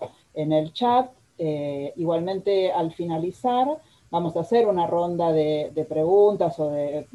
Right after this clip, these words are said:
inclusive si alguien quiere interrumpirlas y, y,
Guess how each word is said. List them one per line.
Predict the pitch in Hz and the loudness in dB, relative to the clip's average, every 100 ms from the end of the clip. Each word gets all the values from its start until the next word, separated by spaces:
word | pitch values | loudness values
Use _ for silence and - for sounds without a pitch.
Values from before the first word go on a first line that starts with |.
| - | -14
inclusive | 185 196 196 262 240 | -4 -2 2 4 4
si | 202 | 4
alguien | 180 185 196 | 2 4 4
quiere | 170 202 | 4 2
interrumpirlas | 208 190 - 156 - 226 262 208 196 180 - | 2 -2 0 -2 -2 2 2 4 4 2 0
y, | 165 160 | -4 -2
y, | 165 156 151 151 | -2 -2 -4 -8